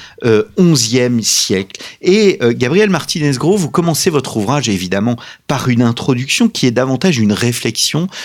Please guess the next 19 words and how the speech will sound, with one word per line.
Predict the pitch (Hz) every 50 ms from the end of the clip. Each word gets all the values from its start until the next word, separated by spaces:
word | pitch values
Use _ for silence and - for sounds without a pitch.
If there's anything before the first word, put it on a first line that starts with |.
| - - -
sur | - - - - 104 95
l'hi-, | 95 110 107 107 117 -
l'histoire, | 107 98 98 - - - 110 107 120 135 135
une | 110 95
réflexion, | 95 120 117 - - 120 110 - - - 170 160 - - - - - - 110
euh, | 113 113 113
sur, | - - - - - 165 175 185 190 175 - - - - _ 113
euh, | 110 110 113 -
l'historiographie. | 120 120 139 170 165 - - - 131 123 120 117 113 110 117 127 139 - - - 226 226 202
Je | 131 120
me | 127 127 123
permets | 120 139 127 120 131 147 151
de | 113 101
vous | 90 90 95 90 92
citer : « | - - - - 156 151 - - - 147 175 202 226 214 - - - - - - _
Le | - 113 123
regard | 127 - - 185 220 175 196 208 214 208 185 143
de | 123 127
l'historien | 120 120 - - - - 123 107 107 107 107 113 120 131 151 180 208